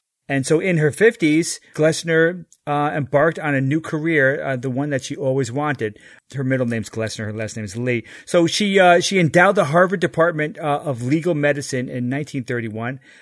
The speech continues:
uh, the first of its kind in the United States.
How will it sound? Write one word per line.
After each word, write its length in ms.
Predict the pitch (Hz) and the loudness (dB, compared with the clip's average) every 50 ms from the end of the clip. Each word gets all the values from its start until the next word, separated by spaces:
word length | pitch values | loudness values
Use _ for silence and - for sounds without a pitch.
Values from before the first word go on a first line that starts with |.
| - _ - | -20 _ -6
uh, 80 | 131 | -6
the 160 | 123 120 131 117 | -2 -2 -4 -4
first 420 | - - - 160 175 196 175 - | -4 -10 -2 0 2 2 2 0
of 100 | 175 147 | -2 -4
its 120 | 147 123 | -4 -6
kind 400 | - - 135 131 127 123 127 127 | -6 -4 -2 -2 0 0 -2 -2
in 140 | - 139 117 | -4 -6 -6
the 60 | 120 | -4
United 420 | 120 120 117 113 107 110 113 107 - | -4 -4 -4 -6 -6 -8 -10 -12 -14
States. 440 | - - 117 117 131 139 - - | -6 -4 -4 -4 -4 -6 -12 -16